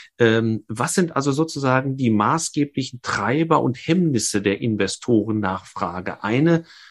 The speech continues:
Determinante haben Sie schon erwähnt, das ist natürlich Technikaffinität. Aber womit ist es zu erklären, dass, äh, in Deutschland die Nutzer- oder Käuferzahlen andere sind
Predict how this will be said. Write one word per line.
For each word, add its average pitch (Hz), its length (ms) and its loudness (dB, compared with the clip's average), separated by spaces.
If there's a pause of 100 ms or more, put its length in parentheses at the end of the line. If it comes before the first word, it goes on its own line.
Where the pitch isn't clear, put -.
(140)
Determinante 135 840 0
haben 143 120 -2
Sie 147 120 -2
schon 135 200 -2
erwähnt, 113 440 0
das 123 120 -4
ist - 140 -12
natürlich 127 520 -4
Technikaffinität. 151 1400 0 (420)
Aber 135 260 2
womit 160 220 6
ist 147 120 -2
es 143 140 -4
zu - 120 -2
erklären, 127 600 0
dass, - 320 -4
äh, 113 180 4
in 110 260 -2
Deutschland 151 800 0
die 127 300 0
Nutzer- 147 500 2
oder 104 180 -4
Käuferzahlen 143 1080 0
andere 147 320 2
sind 139 320 0